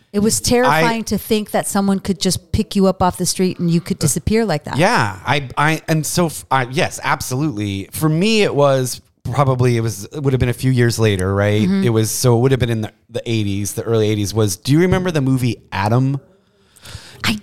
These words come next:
Speaker 1: don't.
Speaker 2: So there was a T V movie. It's about, uh, it was a, based on a true story, um, about the son of the guy who ended up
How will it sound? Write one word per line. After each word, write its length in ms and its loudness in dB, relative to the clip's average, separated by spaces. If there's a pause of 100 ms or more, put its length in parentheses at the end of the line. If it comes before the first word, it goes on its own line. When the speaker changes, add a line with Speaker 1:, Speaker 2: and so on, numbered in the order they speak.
Speaker 1:
don't. 280 4
Speaker 2:
So 100 4
there 120 2
was 140 0
a 80 0
T 220 -4
V 100 0
movie. 220 0
It's 140 0
about, 720 0 (120)
uh, 500 2 (120)
it 60 0
was 200 2
a, 60 0 (180)
based 300 2
on 100 2
a 60 0
true 260 -2
story, 840 2 (420)
um, 300 0
about 540 0 (300)
the 200 0
son 340 2
of 120 0
the 100 0
guy 320 2
who 200 2
ended 240 2
up 300 0